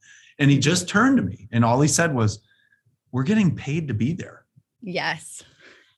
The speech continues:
Speaker 1: And, and it, like, flipped a switch, because seven years prior to that, I was, uh, taking eighteen credits, bartending, cutting grass, like, working seventy-five, eighty hours a week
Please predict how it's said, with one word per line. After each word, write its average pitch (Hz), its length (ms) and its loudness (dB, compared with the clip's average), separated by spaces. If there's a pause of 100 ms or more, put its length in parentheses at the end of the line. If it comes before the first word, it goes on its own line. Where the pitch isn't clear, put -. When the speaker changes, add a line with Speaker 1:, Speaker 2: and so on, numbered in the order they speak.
(100)
Speaker 1:
And, 151 420 2
and 156 240 2
it, 170 240 0
like, 185 160 0
flipped 392 360 -4
a 214 80 0
switch, 294 420 -2
because 156 420 -2 (880)
seven - 840 -2
years 220 200 4
prior 185 360 0
to 147 80 0
that, 123 360 -2
I 123 120 -2
was, 135 360 -6
uh, 113 260 -6
taking 123 460 -4
eighteen 180 400 2
credits, 139 580 -2 (280)
bartending, 147 800 0
cutting 185 380 -2
grass, 123 480 -4
like, 127 240 -8 (160)
working 160 260 0
seventy-five, 156 680 0
eighty 170 280 -2
hours 156 320 0
a 123 60 -4
week 127 360 -2